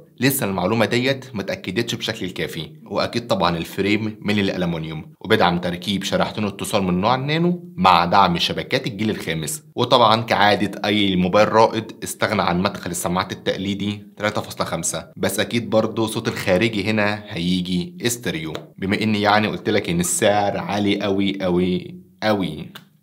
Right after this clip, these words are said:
ولما نيجي نبص على ظهر الموبايل بنلاقيه بيجي بتلات كاميرات خلفية، وبرضه كلهم بنفس الدقة اللي هي خمسين ميجا بكسل،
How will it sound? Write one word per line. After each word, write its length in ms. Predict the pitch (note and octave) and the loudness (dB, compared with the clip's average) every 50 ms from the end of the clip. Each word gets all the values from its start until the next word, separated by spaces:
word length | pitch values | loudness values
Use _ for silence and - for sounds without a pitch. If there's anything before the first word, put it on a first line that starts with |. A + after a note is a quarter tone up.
| _ - | _ -4
ولما 280 | - F#2 F#2+ G2 G2 G2 | 0 2 2 4 4 4
نيجي 240 | A#2 C3 C3 C3+ | 2 2 2 2
نبص 300 | A2+ G2 F#2+ A2 A2 - | 2 2 2 2 0 0
على 120 | G2 F2 E2+ | 0 0 0
ظهر 260 | D2+ G#2 C3 C#3 C#3+ | 2 2 0 0 0
الموبايل 560 | A#2 G2+ F2+ F2 E2+ A2 A2+ B2 C3+ C#3+ D3 C#3+ | -2 0 0 2 4 4 4 4 2 0 -4 -4
بنلاقيه 480 | - F2+ G2 F#2 F#2 - - - B2 B2 | -4 -2 0 2 2 2 2 2 0 0
بيجي 360 | A#2+ A#2 A#2 B2+ B2+ B2 C3 | 0 0 0 0 0 0 -2
بتلات 380 | A2+ G2+ - G2 G#2+ B2 - | -2 -2 0 2 2 2 2
كاميرات 340 | - A#2 G2+ G2 G2 A2 - | 0 0 2 4 2 2 2
خلفية، 600 | - - F2 - - F2 D2+ D#2 D2+ D2+ - - - | 0 -4 -4 -4 -4 -6 -6 -6 -8 -10 -10 -6 -2
وبرضه 400 | G2+ F2+ G2+ G#2+ A#2+ A#2 A2+ - | 2 4 6 6 6 4 0 -2
كلهم 520 | - - G2 F#2+ G2+ A2+ A#2+ C3 B2 A#2 | 0 0 2 4 4 4 4 4 4 2
بنفس 560 | A2 - - - - G2+ G2+ A2+ B2 - - G2+ | 0 -2 -4 -2 2 4 4 4 2 0 -2 -4
الدقة 600 | F2+ D#2+ - F2 - - - D#2 - - - - F#2+ | -4 -4 -4 -4 -4 -4 -4 -4 -4 -6 -10 -10 -4
اللي 180 | F#2+ F#2 F#2+ | -2 -2 0
هي 440 | G2 A2+ A#2 A2 A2+ A2+ A#2 A2+ - - | 2 2 2 2 2 0 0 -4 -10 -14
خمسين 560 | - - F#2+ F2 F2 E2+ - - B2 A#2+ A#2 A#2 | -8 -4 -2 -2 0 0 -2 0 0 0 0 0
ميجا 160 | A2+ G2 F#2+ | 0 -2 -2
بكسل، 480 | E2+ F2 - - - - D#2+ D#2 D#2 | -4 -4 -6 -6 -6 -6 -8 -8 -10